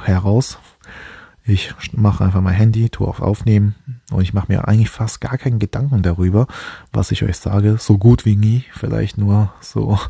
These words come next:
<laughs> vielleicht mal kurz davor, ein, zwei Minuten gehe ich einmal vielleicht durch, so im Gedanken, oh ja, ja, das sage ich, das nehme ich auf. Genau,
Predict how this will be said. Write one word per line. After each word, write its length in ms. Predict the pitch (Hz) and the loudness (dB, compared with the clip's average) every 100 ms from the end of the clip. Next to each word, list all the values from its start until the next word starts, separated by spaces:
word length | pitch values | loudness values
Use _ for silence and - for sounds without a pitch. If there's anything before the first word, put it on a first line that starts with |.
| - - | -10 -14
<laughs> 280 | - - | -18 -20
vielleicht 260 | - 101 - | -2 0 2
mal 200 | 95 87 - | 2 0 -2
kurz 260 | - 98 | -4 -4
davor, 540 | - 92 107 107 110 120 - | -2 -2 2 4 2 -2 -8
ein, 200 | - 98 | -2 -2
zwei 200 | 98 92 | 0 -2
Minuten 520 | 90 92 107 110 110 107 | 0 2 2 2 -2 -2
gehe 120 | 95 | -2
ich 120 | 95 | -2
einmal 200 | 95 95 | 0 -2
vielleicht 360 | - 92 - 107 | -2 -6 -4 0
durch, 280 | 113 113 - - - | 2 0 -6 -16 -18
so 140 | - 101 | -4 -2
im 160 | 98 | 0
Gedanken, 540 | 90 92 101 104 107 104 | -2 0 0 0 0 2
oh 120 | 135 | 2
ja, 360 | 120 113 117 117 101 | 2 2 0 -2 -2
ja, 240 | 98 101 - | 0 -2 -4
das 140 | 101 | -8
sage 280 | 95 92 95 | -4 -2 -2
ich, 200 | 98 - - | -4 -8 -12
das 220 | - - | -10 -4
nehme 180 | 92 - | -2 -2
ich 100 | - | -2
auf. 280 | - 98 - - - - - _ - | -2 -4 -10 -20 -20 -20 -20 _ -2
Genau, 440 | 117 92 92 | 0 2 2